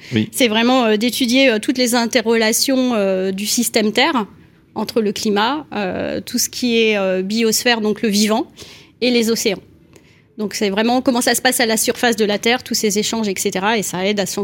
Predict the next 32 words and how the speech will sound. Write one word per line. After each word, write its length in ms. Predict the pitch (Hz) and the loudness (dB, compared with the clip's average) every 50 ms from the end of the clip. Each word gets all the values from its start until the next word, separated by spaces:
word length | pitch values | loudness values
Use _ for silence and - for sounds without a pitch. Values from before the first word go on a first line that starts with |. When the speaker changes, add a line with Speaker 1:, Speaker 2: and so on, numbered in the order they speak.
| 190 - | -4 -4
Speaker 2:
à 100 | - 220 | -4 -4
comprendre 360 | 214 220 220 214 - 277 262 | -4 -4 -4 -2 0 0 0
le 60 | 247 226 | 0 -2
changement 280 | - 220 208 190 226 | -4 -6 -6 -6 -8
climatique, 460 | 208 - - 214 226 - - - - | -6 -4 -4 -4 -4 -6 -8 -12 -10
notamment. 260 | - 180 - - - - - - - - - - - - | -10 -8 -8 -10 -12 -14 -18 -20 -20 -20 -14 -6 -4 -4
Speaker 1:
Exactement. 720 | 90 85 90 95 123 123 - - 104 92 90 90 82 - - - - - - - - - | -2 0 2 0 0 0 0 0 0 0 2 0 -2 -4 -8 -12 -12 -12 -12 -12 -4 0
Voilà. 500 | 104 107 113 107 104 101 95 92 95 - - | 2 4 4 4 2 2 2 0 -2 -2 -2
On 360 | - 143 139 143 139 135 135 | 0 2 2 2 2 2 0
fait 140 | 127 - 156 | 0 2 2
un 100 | 143 135 | 2 0
petit 140 | 123 - - | 0 -2 -2
point 120 | - 143 | -2 0
également 280 | 135 123 131 131 135 135 | 2 2 2 2 0 -2
sur, 220 | - - 120 107 | -2 -2 0 2
euh, 240 | 110 107 104 104 104 | 2 2 2 2 2
sur 180 | 101 - - 117 | 0 0 0 0
Interface. 460 | 120 110 123 104 - 127 131 - - | 0 0 0 0 0 0 -2 0 -2
Laetitia, 400 | 120 107 - - - - 127 120 | -4 -4 -4 -4 -4 -2 0 0
avec 220 | 120 107 104 98 | 0 0 0 -2
vous, 100 | 107 113 | -2 -2
Laetitia 300 | 113 107 98 - - 113 | -2 -4 -4 -4 -4 -4
Boucher. 340 | 98 98 101 - - 135 139 - - - - - - - - | -4 -4 -4 -4 -2 -2 -4 -4 -10 -14 -14 -14 -12 -6 -4
Euh, 800 | 117 113 107 104 101 98 98 95 92 95 95 90 87 87 85 85 85 | -2 0 0 0 0 0 0 0 0 -2 -2 -2 -2 -4 -4 -6 -6
voilà, 220 | 85 101 92 87 | -6 -6 -6 -6
on 140 | 80 82 80 | -8 -10 -10
a 60 | 78 | -10
déjà 180 | 80 76 - 87 | -10 -8 -10 -8
fait 140 | - - 98 | -6 -6 -6
plusieurs 320 | - - 92 95 87 95 | -6 -6 -6 -4 0 0
émissions 360 | 107 101 101 - - - 113 | 0 0 0 0 0 0 0
ensemble. 360 | 110 101 - - 135 143 151 | 0 0 0 0 0 0 -2